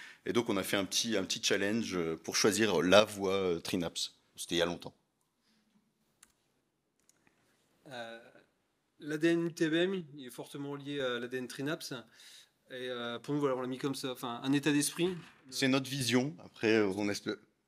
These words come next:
Speaker 2: <laughs> Espérons que
Speaker 1: <laughs> Qu'elle est partagée par les, par l'U T B M.
Speaker 2: Mais, euh, voilà, sur, euh, l'ouverture, sur, euh, l'engagement,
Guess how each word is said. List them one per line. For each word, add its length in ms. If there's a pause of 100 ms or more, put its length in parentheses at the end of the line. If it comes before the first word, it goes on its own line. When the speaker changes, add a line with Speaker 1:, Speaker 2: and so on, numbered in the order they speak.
(160)
Speaker 2:
<laughs> 400
Espérons 380
que 100
Speaker 1:
<laughs> 320
Qu'elle 160
est 60
partagée 600
par 260
les, 220
par 160
l'U 120
T 120
B 80
M. 140 (160)
Speaker 2:
Mais, 140
euh, 440
voilà, 240
sur, 280
euh, 100
l'ouverture, 840
sur, 360
euh, 100
l'engagement, 600